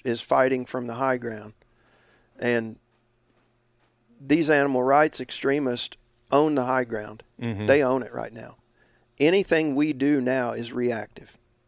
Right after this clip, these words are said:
Speaker 1: We, we have not taken a proactive approach to go after these organizations to stop them.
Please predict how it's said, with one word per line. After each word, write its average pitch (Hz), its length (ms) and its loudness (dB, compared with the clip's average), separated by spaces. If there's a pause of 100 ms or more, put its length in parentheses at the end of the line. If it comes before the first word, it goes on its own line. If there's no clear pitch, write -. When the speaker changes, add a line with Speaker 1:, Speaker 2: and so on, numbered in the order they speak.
(380)
Speaker 1:
We, 151 280 2
we 147 360 0
have 135 200 2
not 147 260 0
taken 147 300 -2
a 127 60 -6
proactive 127 580 0
approach 127 460 -2
to 120 80 -10
go 120 200 -2
after 120 320 -6
these 117 240 -8
organizations 117 840 -6
to 113 80 -12
stop 117 420 -6
them. 110 260 -14